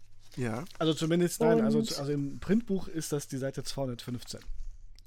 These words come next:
Speaker 2: Und, äh,
Speaker 3: Ach so.
Speaker 2: ich hab das nur so, ich hab das
Speaker 3: Ah,
Speaker 2: aus,
Speaker 3: okay.
Speaker 2: ich, weil ich halt die Seiten jetzt reduziert hab, bisschen irgendwie halt, aber im Printbuch wäre die Seite zweihundertfünfzehn. Und Robert,
Speaker 3: Ah,
Speaker 2: also
Speaker 3: okay.
Speaker 2: ich würd sagen, wir teilen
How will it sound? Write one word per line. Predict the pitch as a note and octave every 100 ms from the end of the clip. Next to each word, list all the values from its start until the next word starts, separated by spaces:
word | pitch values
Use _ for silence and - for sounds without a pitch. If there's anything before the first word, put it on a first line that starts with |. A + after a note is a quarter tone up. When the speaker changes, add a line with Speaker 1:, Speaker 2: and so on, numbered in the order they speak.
| - -
Speaker 2:
Und, | G#2 G#2 G#2 G2 - -
äh, | -
Speaker 3:
Ach | G#3+
so. | C#4+ F#3+ E3+
Speaker 2:
ich | - D#3+
hab |
das | D#3+ C3+
nur | C#3 C#3
so, | C#3 C3+
ich | B2+
hab | D#3
das | C#3 -
Speaker 3:
Ah, | G3+
Speaker 2:
aus, | G#3
Speaker 3:
okay. | E3+ E3+
Speaker 2:
ich, | C3+ C#3+
weil | C3+
ich | C#3
halt | C3
die |
Seiten | B2+ C#3+ C#3
jetzt | B2
reduziert | C3 B2+ - G3+ E3+
hab, | D3+
bisschen | D#3+ D3
irgendwie | C#3+ C#3
halt, | C3 C3
aber | A#2+ B2
im | C3 A#2+ A2+
Printbuch | - F3+ - C#3 -
wäre | B2+ A#2
die |
Seite | A#2 B2 A#2 B2
zweihundertfünfzehn. | C3+ A#2+ - F3 - E3+ E3 - - - - - - -
Und | C#3 B2+
Robert, | B2+ D#3 E3 D#3
Speaker 3:
Ah, | F#3+
Speaker 2:
also | F3 F#3
Speaker 3:
okay. | F#3+ -
Speaker 2:
ich | D#3 D#3+
würd | F3
sagen, | F3 E3+
wir |
teilen | - D#3+ G3 G3